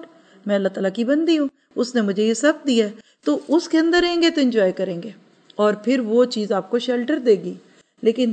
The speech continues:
ہم کیا چاہتے ہیں؟ مثال ہے کہ یہ diamond کی ring ہے، ہے نہیں ہے، ابھی بتا دوں آپ کو کسی کو، یہ ring میری ہے، I want to sell this،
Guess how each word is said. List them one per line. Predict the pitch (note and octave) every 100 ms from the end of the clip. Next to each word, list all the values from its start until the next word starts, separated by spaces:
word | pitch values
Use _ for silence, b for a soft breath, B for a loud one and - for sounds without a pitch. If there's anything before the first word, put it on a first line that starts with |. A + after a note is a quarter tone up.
| F#3
ہم | G3 A#3 B3+ C#4+
کیا | A#3+ G#3+ A3
چاہتے | G#3+ G#3 F#3+
ہیں؟ | G3 G#3 A3 - _ _ -
مثال | C4+ C4 D4+ D4
ہے |
کہ | C#4+
یہ | C#4
diamond | C#4 A3+ A3 G#3+
کی | G#3+
ring | G3 F3 F3
ہے، | F3+ - _ _ _ _ - -
ہے | A3
نہیں | B3+ C4 C4+
ہے، |
ابھی | A#3 A#3+
بتا | A3 F#3+ F3+
دوں | F#3
آپ | F3 -
کو | E3+
کسی | F#3+ F3+
کو، | E3+ F3+ - _ _ _ _ -
یہ | C#4+
ring | D#4 E4
میری | B3 G3 G3+ F3+
ہے، | F3+ - _ _ -
I | C4
want | C4+ C#4+
to | D4+ D4 A#3
sell | A3+
this، | F3+ E3 - -